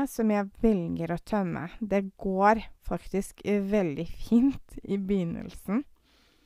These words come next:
Og, eh, så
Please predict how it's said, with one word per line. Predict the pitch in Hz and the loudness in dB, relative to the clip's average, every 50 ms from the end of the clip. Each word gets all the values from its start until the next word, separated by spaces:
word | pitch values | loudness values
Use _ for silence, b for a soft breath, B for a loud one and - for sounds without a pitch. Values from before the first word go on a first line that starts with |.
| b b b b b b b b b b b b b b b b b _ - | b b b b b b b b b b b b b b b b b _ -4
Og, | 240 233 240 240 247 247 226 214 214 226 | 0 2 2 2 2 0 -2 -4 -2 0
eh, | 226 226 220 220 220 220 214 214 220 220 208 - - - _ _ _ _ _ _ _ _ _ _ _ _ _ - - - _ _ _ _ _ | 2 2 4 2 2 2 2 2 0 0 -2 -4 -10 -20 _ _ _ _ _ _ _ _ _ _ _ _ _ -20 -20 -20 _ _ _ _ _
så | - - - - 254 240 254 - | -20 -4 2 4 6 6 6 4